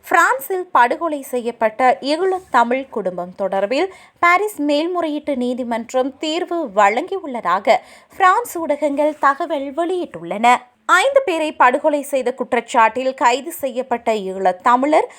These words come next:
குற்றவாளி அல்லவென நீதிமன்றம் தீர்ப்பு வழங்கியுள்ளது.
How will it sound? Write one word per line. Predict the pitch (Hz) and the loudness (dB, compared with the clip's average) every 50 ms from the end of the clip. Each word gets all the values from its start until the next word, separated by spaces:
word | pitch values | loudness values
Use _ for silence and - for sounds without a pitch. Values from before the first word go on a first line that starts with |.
| - - _ _ | -20 -20 _ _
குற்றவாளி | - 392 381 - 523 508 466 359 339 311 294 285 285 285 - - | -2 -2 0 2 2 4 6 6 6 4 4 4 2 0 2 2
அல்லவென | 247 247 269 294 311 269 202 208 208 214 226 226 | 0 0 -2 -4 -4 -4 -4 -6 -6 -6 -8 -8
நீதிமன்றம் | 226 226 226 208 226 220 233 233 254 311 - 302 285 269 262 | -8 -10 -10 -10 -6 -4 -2 -2 -2 -2 -2 -4 -4 -2 -4
தீர்ப்பு | - 330 330 381 392 - 392 370 | -2 -2 -2 -2 -2 -2 -2 0
வழங்கியுள்ளது. | 349 392 359 254 185 175 190 190 180 202 214 220 220 220 254 254 | 2 2 2 2 -2 -4 -8 -8 -8 2 2 4 6 6 6 4